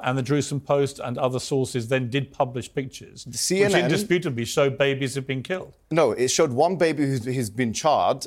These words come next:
Speaker 2: and that video, that picture has been put up on Twitter and has been refuted by, uh, many people saying that it's a-, actually A I.
Speaker 1: No, no,
Speaker 2: Moreover
Speaker 1: that, that's completely untrue.
Speaker 2: That is, that is
Speaker 1: No, no,
Speaker 2: true. What's your
Speaker 1: Mohammed,
Speaker 2: source? What's your
Speaker 1: Mohammed,
Speaker 2: source?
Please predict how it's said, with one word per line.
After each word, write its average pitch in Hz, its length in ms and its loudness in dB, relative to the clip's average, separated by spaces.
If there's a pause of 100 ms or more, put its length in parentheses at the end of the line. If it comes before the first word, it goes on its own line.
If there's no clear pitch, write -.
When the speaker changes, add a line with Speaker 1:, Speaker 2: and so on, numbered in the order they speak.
Speaker 2:
and 123 140 -2
that 147 160 2
video, 147 280 2
that 127 360 2
picture 147 240 -6
has 120 60 -6
been 123 160 0
put - 180 0
up 131 160 0
on 120 120 -4
Twitter 113 560 0
and 127 100 -2
has 127 100 -6
been 135 160 -6
refuted 131 540 -6
by, 117 320 2
uh, 117 380 2 (180)
many 170 260 2
people 120 300 -2
saying 135 200 -2
that 127 100 2
it's 123 100 -4
a-, 135 180 -4
actually 120 320 -4
A 123 160 2
I. 110 120 2 (340)
Speaker 1:
No, 151 120 2
no, 202 60 4
Speaker 2:
Moreover 170 320 2
Speaker 1:
that, 170 160 2
that's 185 180 2
completely 165 340 0
untrue. 139 380 0
Speaker 2:
That 143 180 4
is, 185 80 2
that - 300 2
is 202 60 4
Speaker 1:
No, 202 100 4
no, 107 100 0
Speaker 2:
true. - 120 -16
What's 214 140 0
your 254 100 0
Speaker 1:
Mohammed, 165 280 2
Speaker 2:
source? - 120 -16 (140)
What's 185 120 2
your 208 40 2
Speaker 1:
Mohammed, 127 140 2
Speaker 2:
source? 101 280 -6